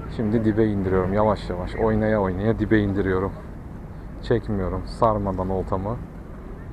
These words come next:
Ama vuruş alamadım. Demek ki balık daha uzakta. Evet, şimdi sarmaya başladım dibe takmamak için.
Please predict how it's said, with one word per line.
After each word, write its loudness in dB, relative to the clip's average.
Ama -2
vuruş 0
alamadım. 2
Demek 0
ki -2
balık -2
daha 0
uzakta. -6
Evet, -6
şimdi 0
sarmaya 2
başladım -2
dibe 0
takmamak -6
için. -4